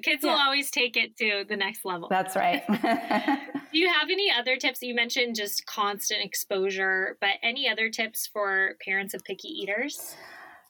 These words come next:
Speaker 2: Um, making, just making mealtime enjoyable, keeping the focus on each other and the conversation and not on the food. I, sometimes if we put pressure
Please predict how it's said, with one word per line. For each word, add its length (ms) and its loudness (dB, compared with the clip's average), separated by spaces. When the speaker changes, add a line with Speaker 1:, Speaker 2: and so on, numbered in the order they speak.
Speaker 2:
Um, 640 2
making, 640 4
just 220 2
making 400 4
mealtime 640 4
enjoyable, 640 4
keeping 400 2
the 80 2
focus 580 0
on 300 4
each 200 2
other 300 4
and 120 2
the 60 0
conversation 920 0
and 140 4
not 220 4
on 200 2
the 80 -2
food. 500 2
I, 140 -2
sometimes 600 0
if 140 -2
we 100 2
put 220 0
pressure 500 2